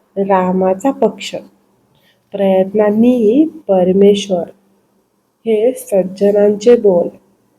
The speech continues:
मनी ठसवावे खोल, पण आरंभी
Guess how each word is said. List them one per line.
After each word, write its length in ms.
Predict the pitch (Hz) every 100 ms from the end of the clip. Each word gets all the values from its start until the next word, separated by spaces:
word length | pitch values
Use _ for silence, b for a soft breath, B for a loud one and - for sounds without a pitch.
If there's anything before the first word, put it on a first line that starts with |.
| _ _ 208
मनी 560 | 214 214 233 220 220
ठसवावे 1000 | 226 - 208 196 208 214 226 233 208 196 202
खोल, 340 | - 180 170 165 190 _ _ _ _ _ _ 208
पण 180 | 202
आरंभी 1080 | 208 190 185 190 220 240 233 208 185 254